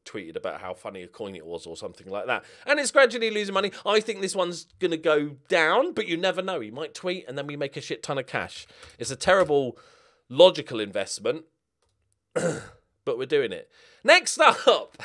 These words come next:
<laughs> old rejected. I'll, I'll wor-, I'll, I'll, I'll worry about it in a minute. Um,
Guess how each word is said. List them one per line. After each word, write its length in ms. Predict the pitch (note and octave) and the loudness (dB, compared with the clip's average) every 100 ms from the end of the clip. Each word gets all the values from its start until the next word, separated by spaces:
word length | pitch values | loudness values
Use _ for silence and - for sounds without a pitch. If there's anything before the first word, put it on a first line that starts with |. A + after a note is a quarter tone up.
| - | -4
<laughs> 1800 | G#3 F3+ B3 A#3 A#3+ G#3+ _ G3+ - - F3 - - G3 - _ - E3 | -2 -2 -4 -2 -2 -2 _ -10 -10 -16 -20 -20 -6 -6 -6 _ -20 -2
old 200 | F#3+ G#3 | 2 4
rejected. 520 | G3 F#3+ - - G2 _ | 2 -4 -10 -12 -16 _
I'll, 200 | - F2 | -6 -4
I'll 180 | C#2+ F2+ | -4 -8
wor-, 180 | G2 - | -8 -6
I'll, 320 | B2+ G#2 F2+ D#2 _ _ _ - | -4 -4 -6 -12 _ _ _ -12
I'll, 240 | G2 F#2 - | -12 -12 -10
I'll 140 | G2 | -8
worry 200 | F#2+ E2+ | -8 -10
about 160 | D#2+ B1 | -10 -14
it 20 | |
in 60 | |
a 40 | B1+ | -18
minute. 400 | C#2+ - - - - | -20 -20 -20 -16 2
Um, 260 | D#3+ F3 | 4 4